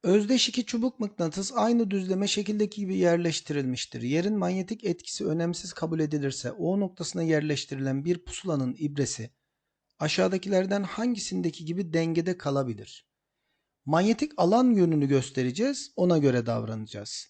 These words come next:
Bakın buradaki manyetik alan yönü nereye doğru? S'ye doğru. Buradaki manyetik alan yönü nereye doğru? Bakın bu şekilde. O zaman buradaki bileşke manyetik alanın yönü bu şekilde olmak zorunda.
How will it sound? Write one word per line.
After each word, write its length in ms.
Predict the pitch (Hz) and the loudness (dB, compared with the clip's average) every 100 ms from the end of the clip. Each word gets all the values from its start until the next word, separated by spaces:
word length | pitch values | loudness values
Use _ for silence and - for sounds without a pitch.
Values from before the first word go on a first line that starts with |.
| _ _ _ - | _ _ _ -4
Bakın 280 | 180 196 190 | -2 2 4
buradaki 380 | 185 190 180 208 | 4 4 2 2
manyetik 560 | 180 175 185 185 208 | 4 4 2 0 -4
alan 340 | 190 170 196 196 | 2 4 4 4
yönü 260 | 170 160 | 4 2
nereye 300 | 185 208 175 | 4 6 6
doğru? 420 | 151 135 175 269 _ _ _ _ _ - | 6 4 4 0 _ _ _ _ _ -16
S'ye 560 | - - 151 170 160 | -2 4 6 8 6
doğru. 340 | 135 113 120 - _ _ _ _ _ _ 135 | 4 0 -6 -16 _ _ _ _ _ _ 0
Buradaki 440 | 147 156 175 254 | 2 4 4 4
manyetik 480 | 233 202 196 190 - | 4 4 2 0 2
alan 200 | 170 160 | 2 4
yönü 300 | 156 151 147 | 2 2 2
nereye 260 | 143 135 | 4 2
doğru? 420 | 131 143 233 302 _ _ _ | 2 2 0 -2 _ _ _
Bakın 360 | - - 202 175 | -10 -2 -2 2
bu 80 | 175 | 2
şekilde. 580 | 147 - 113 107 110 _ _ _ _ _ _ | 0 0 -6 -6 -12 _ _ _ _ _ _
O 80 | 139 | 2
zaman 380 | 180 196 160 160 | 6 6 4 2
buradaki 480 | 220 220 - 156 143 | 4 2 2 -2 0
bileşke 480 | 170 214 - 202 | 4 4 4 2
manyetik 680 | 185 165 175 180 185 214 - | 2 4 4 2 -2 -6 0
alanın 520 | 170 170 170 156 151 | 2 4 2 2 2
yönü 600 | 151 175 180 180 190 _ _ _ _ _ _ _ - | 4 4 6 4 0 _ _ _ _ _ _ _ -6
bu 80 | 185 | 0
şekilde 380 | - 151 151 139 | 2 2 2 2
olmak 360 | 127 120 127 | 2 0 -4
zorunda. 460 | - 113 110 120 | -8 -10 -10 -14